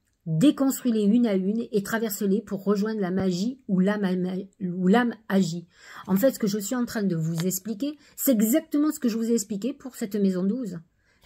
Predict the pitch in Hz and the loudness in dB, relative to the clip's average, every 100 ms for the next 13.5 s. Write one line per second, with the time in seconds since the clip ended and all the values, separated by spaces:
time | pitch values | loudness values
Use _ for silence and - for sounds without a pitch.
0 | _ - 196 233 190 160 214 214 208 269 | _ -2 0 2 0 -2 -2 -2 -2 -2
1 | 262 208 190 180 180 185 202 196 202 269 | -2 -4 -6 -6 -4 -4 -4 -6 -6 -2
2 | 214 180 196 202 202 202 196 185 190 196 | -2 -4 -4 -4 -2 -4 -4 -6 -6 -6
3 | 202 269 202 - - - - 202 202 185 | -6 -4 -6 -12 -18 -6 2 4 4 2
4 | 247 254 196 269 202 175 208 202 277 202 | 2 2 0 0 0 2 2 2 -2 0
5 | 196 190 202 220 226 262 240 _ - - | -2 0 0 0 -4 -4 -8 _ -16 -4
6 | 165 208 202 202 233 247 220 220 214 220 | 0 0 0 0 2 2 0 -2 -4 -6
7 | 208 226 233 277 262 - _ _ - - | -6 -4 -4 -6 -8 -12 _ _ -14 2
8 | 220 214 277 220 208 247 240 269 294 302 | 4 6 4 4 0 0 0 0 0 -4
9 | - - - 233 - 294 269 196 214 240 | -10 -20 -8 -4 0 -2 0 -2 0 -2
10 | 294 220 208 208 226 202 202 202 190 311 | 0 2 2 0 -2 -2 -2 -2 -2 -6
11 | 285 208 185 202 - - 277 254 302 277 | -4 -2 0 -2 -4 -2 0 0 -2 -4
12 | 220 185 196 196 202 202 269 269 214 196 | -4 -4 -2 0 0 -2 -6 -4 -4 -4
13 | 185 175 202 208 254 | -4 0 0 0 -4